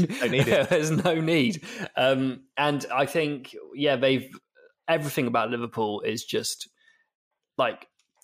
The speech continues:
Speaker 2: the, you could not have a more, like, stark comparison. We've just spoken about United. You've got a, a team and a club in transition, all singing off completely different hymn sheets. And you've got Liverpool, where from top to bottom,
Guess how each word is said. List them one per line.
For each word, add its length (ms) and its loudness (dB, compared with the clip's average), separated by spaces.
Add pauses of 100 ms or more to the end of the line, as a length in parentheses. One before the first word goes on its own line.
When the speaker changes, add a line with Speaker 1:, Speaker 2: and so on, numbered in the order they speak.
Speaker 2:
the, 200 -2
you 280 2
could 260 0
not 220 2
have 240 0
a 60 4
more, 540 4 (600)
like, 420 -2
stark 480 0
comparison. 720 0
We've 140 -2
just 140 -2
spoken 260 0
about 200 -2
United. 540 -6
You've 140 -8
got 340 0
a, 60 -2 (160)
a 80 2
team 460 0
and 120 -4
a 80 -8
club 380 0
in 120 -4
transition, 680 -2 (260)
all 180 4
singing 280 2
off 140 0
completely 380 -2
different 260 -4
hymn 160 -2
sheets. 320 -2
And 100 -2
you've 80 -4
got 140 2
Liverpool, 580 0 (240)
where 380 2
from 200 0
top 320 -4
to 80 2
bottom, 500 -4